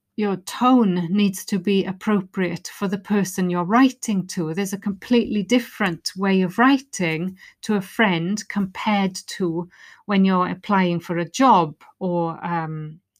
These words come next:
writing a letter of complaint. They're completely different. And you have to, uh, choose the most appropriate tone.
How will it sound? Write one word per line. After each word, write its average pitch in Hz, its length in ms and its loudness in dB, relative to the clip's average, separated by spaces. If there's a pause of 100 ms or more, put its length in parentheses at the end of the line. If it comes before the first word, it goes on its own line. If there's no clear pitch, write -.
(140)
writing 180 400 -2
a 175 60 -2
letter 175 360 -4
of 170 120 -8
complaint. 190 540 -2
They're 233 140 0
completely 277 840 -2
different. 226 640 -4 (520)
And 214 180 6
you 269 360 4
have - 480 -6
to, 220 320 -2
uh, 190 80 -6 (380)
choose 190 640 -2
the 196 140 -6
most 202 460 -2
appropriate 190 1120 -4 (380)
tone. 170 480 0